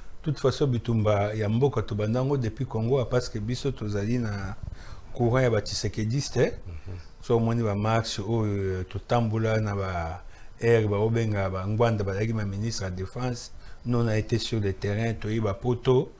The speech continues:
Speaker 1: tosali ba bitumba pouvoir oyo ndenge eza en place lelo. Moi je peux te,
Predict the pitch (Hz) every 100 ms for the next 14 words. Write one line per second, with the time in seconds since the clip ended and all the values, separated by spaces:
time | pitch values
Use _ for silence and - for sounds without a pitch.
0 | - - - - 107 - 123 131 113 101
1 | 104 101 104 101 98 110 110 131 127 123
2 | 131 117 110 117 117 110 107 98 110 107
3 | - 98 101 123 220 - - - - 113
4 | 113 - 120 120